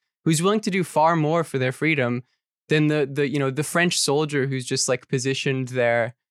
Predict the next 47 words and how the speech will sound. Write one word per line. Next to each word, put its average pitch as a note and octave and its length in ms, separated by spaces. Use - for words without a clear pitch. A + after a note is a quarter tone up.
and C#3+ 120
is, D3 160
you D#3+ 80
know, D3 180
maybe F3 220
doing, E3 460
you C#3 80
know, A#2 200
is, C#3+ 300
is C#3+ 340
signed E3+ 280
up E3 100
for E3 140
the D#3 60
military, C#3+ 480
is B2 120
there B2+ 140
for C3+ 140
three C3 240
years, B2+ 300
then C3 120
wants A#2+ 200
to B2+ 60
go C3+ 160
back B2 260
to - 100
the, B2+ 340
the C#3+ 60
metropole C#3 720
and, B2+ 160
like, A#2 260
you C#3 80
know, A#2 220
uh, D3 140
see F3 180
their E3+ 140
family. D3 340
Like, D3+ 220
it's D#3 140
a, E3 180
it's D#3+ 140
a F3 40
far F#3 240
different F3 320
context D#3 480
for C#3 120
the B2+ 280